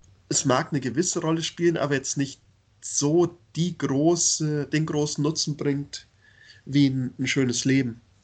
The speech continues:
Und im Zweifel entlastet es auch, auch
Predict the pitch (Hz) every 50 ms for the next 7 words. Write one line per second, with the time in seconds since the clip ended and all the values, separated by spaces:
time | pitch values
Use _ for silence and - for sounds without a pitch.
0 | _ _ _ _ _ _ _ _ _ _ _ _ _ _ - - - - 147 143
1 | 135 120 - - 123 120 143 147 - 151 127 113 98 110 117 147 - - - 165
2 | 156 - 110 - - 101 101 - _ _ _ _ _ _ _ _ - 117 107 107